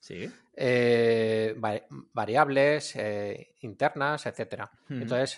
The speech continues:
Speaker 2: ah, desde la página que tú le llamas,
Speaker 1: Ujú.
Speaker 2: creas ese objeto con todos esos métodos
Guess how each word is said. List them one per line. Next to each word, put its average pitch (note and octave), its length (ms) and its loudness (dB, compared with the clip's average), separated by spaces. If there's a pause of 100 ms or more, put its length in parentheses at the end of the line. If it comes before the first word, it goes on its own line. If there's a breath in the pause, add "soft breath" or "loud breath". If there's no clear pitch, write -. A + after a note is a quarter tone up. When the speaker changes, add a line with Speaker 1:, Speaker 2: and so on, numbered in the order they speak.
Speaker 2:
ah, A2 520 0 (480)
desde A#2+ 340 0
la G#2 440 0
página B2+ 360 0
que C3 120 -6
tú B2+ 360 -4
le C3 140 0
llamas, D3+ 520 -4 (460)
Speaker 1:
Ujú. A2+ 100 -8
Speaker 2:
creas C3+ 380 6
ese C#3 220 0
objeto D3+ 400 0
con A#2+ 160 -4
todos B2 240 0
esos B2 240 -8
métodos D3 720 -8